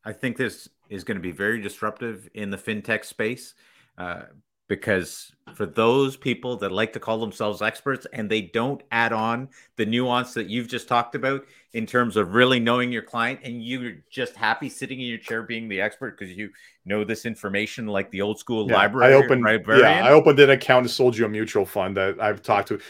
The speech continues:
Speaker 2: that the wholesaler
Speaker 1: Yeah.
Speaker 2: told me to sell. Like,
Speaker 1: Yeah.
Speaker 2: you know, let's, let's refer to that as the lowest hanging fruit of them all. Okay.
Speaker 1: Yeah.
Speaker 2: Like, model needs to die, like, full stop. And it's not, it's not providing anyone real value.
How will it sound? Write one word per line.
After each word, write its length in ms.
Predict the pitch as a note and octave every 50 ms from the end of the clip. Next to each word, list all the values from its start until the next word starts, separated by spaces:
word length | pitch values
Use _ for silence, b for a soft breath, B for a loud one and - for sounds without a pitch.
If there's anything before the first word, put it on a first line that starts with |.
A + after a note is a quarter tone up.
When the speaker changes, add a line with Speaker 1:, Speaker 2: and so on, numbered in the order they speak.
| B B
Speaker 2:
that 80 | - B2
the 120 | B2+ A2+
wholesaler 480 | - C#3+ C3+ C3 A#2 - C#3 A#2+ A2+ A2
Speaker 1:
Yeah. 60 | G#2
Speaker 2:
told 200 | - A2+ A2 G#2+
me 60 | G#2
to 80 | F#2 F#2
sell. 300 | - - - E2 D#2 -
Like, 120 | - A2+ G#2+
Speaker 1:
Yeah. 120 | F2+ - B B B B
Speaker 2:
you 80 | - A#2+
know, 60 | A2+
let's, 200 | A#2+ D3+ D3 -
let's 140 | D#3 D#3 -
refer 220 | D#3+ C#3 - D#3 C#3+
to 60 | B2
that 160 | A#2+ A#2+ A#2
as 80 | A2 G#2
the 120 | A2+ G#2+
lowest 320 | G#2 A2 A#2 A2+ G#2+ -
hanging 240 | - A2 G#2+ G2+ G2+
fruit 240 | - - A2+ G#2+ G2+
of 60 | F#2+
them 140 | G2 F#2 F2
all. 280 | F2+ F2 E2+ E2+ - _
Okay. 240 | _ - B2 C3 C#3 b b b b
Speaker 1:
Yeah. 160 | - G#2+ G#2
Speaker 2:
Like, 180 | - - G#3 - _ _ _ _ _ _ _ _ _ _ _ _ _ _ _ _ _ _ _ _ - _ - C#3+ - _ _ -
model 460 | C#3+ B2 B2 C#3 C#3 D3 D3 D3 C3+
needs 180 | C3 A#2+ A#2
to 80 | - A2
die, 460 | G2 G2 F#2+ G2 G2 G2 G2 G2+ - _ _ _ _ _
like, 340 | B2 A#2+ A2 G#2+ - - -
full 180 | - - A2+
stop. 400 | G#2+ - - G2+ G2+ G2 G2 - _ _ -
And 160 | A2+ G#2+ G#2
it's 160 | G#2 G2 - -
not, 220 | B2+ A#2 A#2 F#2+
it's 120 | A2 -
not 180 | - A#2+ A2 -
providing 320 | - G#2 G#2 G2 G2 F#2+
anyone 220 | F#2+ F#2 F#2+ F#2+ F#2
real 200 | F#2+ F#2+ F#2 F2
value. 340 | F2+ F#2 F#2 F#2 G2 G2